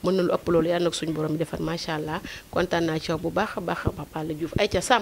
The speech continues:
moo nekkoon ci li nga xamante mooy caméra bi. Aïcha moom tamit ci la bokkoon, mais des fois day jékki, mais ana Aïcha? Day jékki-jékki réer. <laughs> Ñu ngi koy bégee baax, di ko jaajëfal saa su nekk. Nee naa la, Aya mooy ne ci li nga xamante ne mooy micro bi.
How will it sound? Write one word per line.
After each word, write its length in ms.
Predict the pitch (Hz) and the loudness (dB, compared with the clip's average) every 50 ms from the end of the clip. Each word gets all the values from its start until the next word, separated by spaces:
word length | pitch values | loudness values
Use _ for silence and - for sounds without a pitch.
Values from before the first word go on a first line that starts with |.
| 190 | 4
moo 60 | 202 208 | 0 0
nekkoon 320 | 214 214 208 - 202 185 | 0 0 0 -2 -4 0
ci 80 | - 185 | 0 2
li 80 | 190 | 2
nga 80 | 190 190 | 2 2
xamante 300 | 196 185 180 180 180 175 | 2 2 0 0 0 2
mooy 160 | 165 165 165 | 0 2 0
caméra 400 | 165 - 170 165 160 160 160 156 | 2 0 0 0 0 0 -2 -4
bi. 80 | 151 - | -2 0
Aïcha 340 | - 190 - - 175 170 233 - - - - - - - - - | 0 0 0 2 -2 -2 -2 -4 -10 -18 -16 -16 -16 -16 -12 -4
moom 140 | - 175 180 | -2 -2 0
tamit 260 | - 180 180 202 208 | 0 0 0 0 0
ci 80 | - 208 | 2 2
la 80 | 208 214 | 2 4
bokkoon, 300 | 208 214 208 - 196 185 | 4 2 2 2 0 0
mais 140 | 185 190 190 | 2 2 4
des 140 | 190 196 202 | 4 4 2
fois 180 | - - 175 175 | 4 2 0 2
day 140 | 180 185 170 | 2 0 2
jékki, 180 | 185 196 - | 0 0 2
mais 80 | 208 214 | 0 0
ana 140 | - 277 277 | 0 2 0
Aïcha? 260 | 208 180 - 170 165 | 0 0 0 0 2
Day 120 | 175 208 214 | 2 2 2
jékki-jékki 460 | 214 226 - 196 175 185 170 - 190 | 0 0 -2 0 0 0 0 2 2
réer. 220 | 180 190 175 160 202 196 - - - - - - | 2 4 4 4 2 0 -2 -6 -14 -10 0 2
<laughs> 680 | 302 311 - - 381 415 - - - - - - - | 2 4 4 4 4 4 4 2 0 0 0 0 2
Ñu 80 | - 214 | 0 2
ngi 60 | 214 | 4
koy 120 | 226 220 220 | 4 4 4
bégee 240 | 196 214 196 196 185 | 4 4 6 6 6
baax, 180 | 175 185 185 165 | 4 4 2 2
di 60 | 185 | 2
ko 80 | - 190 | 2 2
jaajëfal 400 | 180 175 175 170 165 175 180 180 | 4 4 4 4 2 2 0 0
saa 180 | - 196 196 | 2 2 2
su 120 | 196 - 202 | 2 0 -2
nekk. 140 | 202 190 - | -2 -2 0
Nee 120 | 185 185 | 2 2
naa 140 | 185 180 175 170 | 2 2 2 0
la, 40 | - | 0
Aya 200 | 185 175 170 160 | 0 0 0 0
mooy 140 | 160 170 175 | 0 0 0
ne 80 | 175 170 | 0 -2
ci 80 | - - | -2 0
li 60 | 170 | 0
nga 80 | 175 180 - | 0 0 0
xamante 260 | 175 170 165 156 - | 0 0 0 0 0
ne 60 | 160 | 0
mooy 160 | 160 160 160 160 | 0 2 2 0
micro 320 | 170 185 180 - 180 175 | 0 0 2 2 2 2
bi. 140 | 165 196 | 2 0